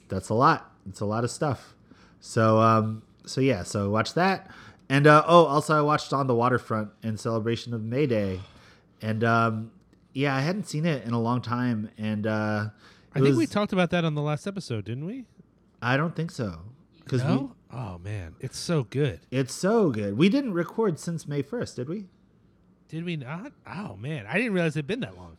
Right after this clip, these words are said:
Speaker 1: Yeah, yeah, yeah, yeah. No, so I watched On the Waterfront on May Day in celebration of, uh, labor's rights and all this stuff. And, um, yeah, it was definitely, I left watching that movie with tears in my eyes. It, it,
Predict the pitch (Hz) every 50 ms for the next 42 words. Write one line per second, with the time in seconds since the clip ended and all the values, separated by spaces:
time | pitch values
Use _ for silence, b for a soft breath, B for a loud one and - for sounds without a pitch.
0 | _ - - 131 143 160 175 165 139 131 135 139 139 139 143 143 143 143 135 117
1 | 101 92 117 135 123 101 - - 151 139 135 135 131 139 147 160 160 - - 156
2 | 147 139 135 123 123 120 123 117 - - 117 113 110 104 107 110 107 104 110 104
3 | 104 104 101 101 - 117 110 107 98 110 107 101 - - 107 107 104 101 98 101
4 | 101 98 98 95 B B B B B B B - 135 135 127 123 123 110 123 120
5 | 120 117 - 127 117 113 107 110 107 110 - - - 110 104 104 - - 107 101
6 | 104 107 107 107 104 104 98 104 98 - - 117 110 101 101 101 110 117 117 104
7 | - - 120 110 - 135 131 127 123 120 117 113 113 113 107 B B B B B
8 | B B B 113 120 120 120 123 135 135 127 - - - - 110 113 113 117 -
9 | 120 113 113 113 110 107 107 110 110 104 107 107 101 101 101 104 117 110 107 98
10 | 90 - - 117 110 104 98 98 98 98 95 95 92 92 95 95 101 104 120 120
11 | 113 117 117 120 -